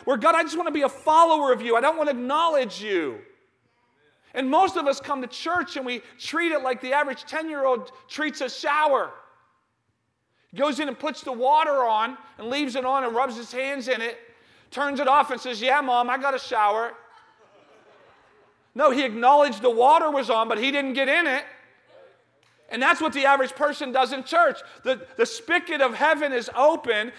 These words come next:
It's pouring. His presence is here. We go, "Oh, yeah, I got some water. Oh, yeah, I'm clean now." No, you're still stinking. It ain't the fire of God.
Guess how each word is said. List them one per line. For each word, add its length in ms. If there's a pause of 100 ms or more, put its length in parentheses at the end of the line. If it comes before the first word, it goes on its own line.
It's 300
pouring. 720 (160)
His 180
presence 580
is 160
here. 200
We 100
go, 100 (480)
"Oh, 140
yeah, 160
I 80
got 220
some 200
water. 340
Oh, 140
yeah, 220
I'm 120
clean 440
now." 260 (3250)
No, 140
you're 180
still 240
stinking. 500
It 100
ain't 200
the 80
fire 360
of 80
God. 400